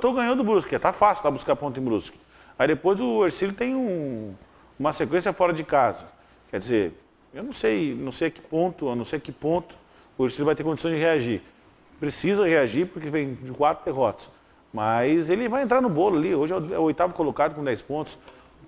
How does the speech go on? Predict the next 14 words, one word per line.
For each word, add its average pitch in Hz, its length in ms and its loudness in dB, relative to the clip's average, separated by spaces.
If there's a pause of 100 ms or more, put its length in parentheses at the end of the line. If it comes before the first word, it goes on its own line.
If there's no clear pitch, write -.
Perde 185 400 4
pro - 280 -2
Brusco 160 380 2
o - 20 2
empate, 151 380 2
o - 40 -16
Criciúma 170 360 -2
ganha 180 360 -2
lá 180 160 0
em 170 160 -6
Concórdia, 170 640 0
já 262 160 -2
fica - 200 -4
tudo 151 380 -4